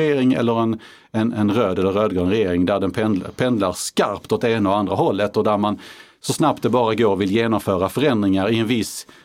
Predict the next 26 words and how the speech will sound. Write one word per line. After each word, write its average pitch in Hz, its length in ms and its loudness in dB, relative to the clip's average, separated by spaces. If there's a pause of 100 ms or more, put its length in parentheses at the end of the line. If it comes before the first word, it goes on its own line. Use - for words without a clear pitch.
(140)
ideologisk 113 560 2
riktning. 95 560 -2
Och 123 100 -2
det 120 80 0
är 117 40 0
lite 127 260 0
det 135 180 0
som - 120 -2
jag 113 100 -2
tror 107 260 0 (340)
också - 280 -2
är 98 40 2
problemet 101 400 0
med 101 100 0
skolan 101 380 2
idag, 98 280 0
att 101 160 -4 (320)
reformer 107 680 0
har 107 160 2
aldrig 139 180 0
riktigt - 220 -2
haft 107 200 -4
tiden 110 300 0
att 98 280 -2
sätta 185 380 -4
sig. - 280 -8